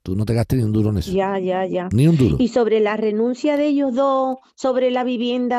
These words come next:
Speaker 1: Eso
Speaker 2: cuando
Speaker 1: sí,
Speaker 2: no
Speaker 1: hombre,
Speaker 2: estén.
Speaker 1: si ellos quieren renunciar, estupendo, claro.
Speaker 2: Pero si no quieren, no tienen por qué hacerlo,
Speaker 1: En abso-,
Speaker 2: ¿verdad?
Speaker 1: en absoluto. En
Speaker 2: Y
Speaker 1: absoluto.
Speaker 2: entonces, esa parte de ellos dos, ¿a quién pasaría si no tienen heredero?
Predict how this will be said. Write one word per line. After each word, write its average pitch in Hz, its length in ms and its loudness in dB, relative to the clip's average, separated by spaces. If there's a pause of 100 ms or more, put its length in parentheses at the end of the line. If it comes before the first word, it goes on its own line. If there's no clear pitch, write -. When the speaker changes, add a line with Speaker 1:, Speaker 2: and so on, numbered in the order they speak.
(120)
Speaker 1:
Eso - 120 -2
Speaker 2:
cuando 80 160 2
Speaker 1:
sí, 73 120 2
Speaker 2:
no 67 80 2
Speaker 1:
hombre, 82 360 2
Speaker 2:
estén. - 100 -8
Speaker 1:
si - 160 -4
ellos 65 180 -2
quieren 67 280 -4
renunciar, 67 400 -4
estupendo, 82 500 -2
claro. - 260 -4
Speaker 2:
Pero 214 200 0
si 196 160 -4
no 180 140 -2
quieren, 180 380 -2
no 190 140 -2
tienen 240 380 -2
por 180 160 -4
qué 160 80 -8
hacerlo, 156 400 -2
Speaker 1:
En - 80 -
abso-, - 180 0
Speaker 2:
¿verdad? - 140 -2
Speaker 1:
en 82 100 0
absoluto. 62 640 -4 (800)
En - 80 -10
Speaker 2:
Y - 20 -6
Speaker 1:
absoluto. 202 220 0
Speaker 2:
entonces, 220 460 -2
esa 233 300 -2
parte 233 420 -4
de 233 80 2
ellos 226 300 -2
dos, 233 240 -2 (120)
¿a 185 160 -6
quién 214 240 -2
pasaría 220 580 -4
si 190 140 -4
no 196 140 -2
tienen 202 280 0
heredero? 196 560 -2